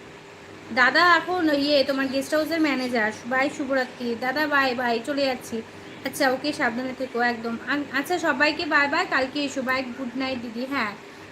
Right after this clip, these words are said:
দিদিভাই, অফ হলাম, ভালো থেকো সবসময়, ওকে সুস্থ যাবে, একটু সময় লাগবে। একদম গৌতম ভাই, তুমি কমেন্ট করে যাও। টাটা, টাটা। কবে যাবে গো ব্যাঙ্গালোরে?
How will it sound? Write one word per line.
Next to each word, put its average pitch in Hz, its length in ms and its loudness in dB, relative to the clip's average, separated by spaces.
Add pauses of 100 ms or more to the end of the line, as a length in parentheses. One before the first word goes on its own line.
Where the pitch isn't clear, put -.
দিদিভাই, 302 420 2
অফ 285 300 2
হলাম, 311 300 2
ভালো 285 260 4
থেকো 302 260 -2
সবসময়, 302 580 0
ওকে 277 180 -2
সুস্থ 277 300 -8
যাবে, 277 240 0
একটু 294 320 -6
সময় 254 200 -2
লাগবে। 233 320 -2
একদম 302 420 0
গৌতম 302 320 0
ভাই, 349 160 2
তুমি 311 140 0
কমেন্ট 262 340 -4
করে 247 160 -2
যাও। 233 120 -6 (440)
টাটা, 294 360 2
টাটা। 311 440 2
কবে 285 240 0
যাবে 294 300 0
গো 330 120 -4
ব্যাঙ্গালোরে? 294 600 2